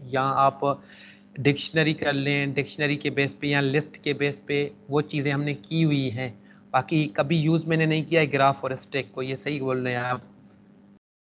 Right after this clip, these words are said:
ना, graph मैंने कभी यूज़ नहीं किया है,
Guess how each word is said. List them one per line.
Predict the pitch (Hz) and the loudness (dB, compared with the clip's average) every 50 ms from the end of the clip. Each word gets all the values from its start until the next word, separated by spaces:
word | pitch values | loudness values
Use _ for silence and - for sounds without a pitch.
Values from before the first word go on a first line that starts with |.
| _ _ _ _ _ _ _ _ _ - - | _ _ _ _ _ _ _ _ _ -12 -6
ना, | 160 160 156 | -2 -2 -2
graph | 143 117 120 135 143 143 - - - - _ _ - - 165 | -2 0 2 2 2 4 2 -2 -6 -12 _ _ -12 -6 -4
मैंने | 151 151 151 | -2 -2 -2
कभी | - 143 135 139 139 | -4 -4 -6 -4 -4
यूज़ | 143 139 127 - | -4 -4 -4 -4
नहीं | 139 135 139 135 | -4 -4 -4 -4
किया | - - 147 135 127 | -6 -6 -4 -2 -2
है, | 131 139 147 | -2 -4 -6